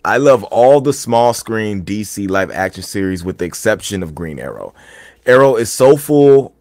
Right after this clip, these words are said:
and boring. I much rather see Hawkman, Booster Gold, or Nightwing series."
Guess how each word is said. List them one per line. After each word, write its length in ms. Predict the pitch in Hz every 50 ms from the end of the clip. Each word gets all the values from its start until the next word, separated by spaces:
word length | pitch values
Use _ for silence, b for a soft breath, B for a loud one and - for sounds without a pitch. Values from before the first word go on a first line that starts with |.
| _ _ _ _
and 260 | 104 107 101 98 85
boring. 580 | 85 110 117 120 110 101 95 87 87 87 82 - _ _
I 100 | 90 95
much 320 | 95 98 110 113 110 - 107
rather 300 | 117 113 107 104 104 101
see 220 | - - 101 92
Hawkman, 760 | 92 101 101 98 - - 95 95 95 92 90 90 87 85 80
Booster 340 | 95 92 87 - - 82 80
Gold, 400 | 73 80 80 80 78 73 - _
or 200 | - 76 80 73
Nightwing 540 | 73 69 64 60 50 - 50 50 50 - -
series." 500 | - - - - - - _ _ - -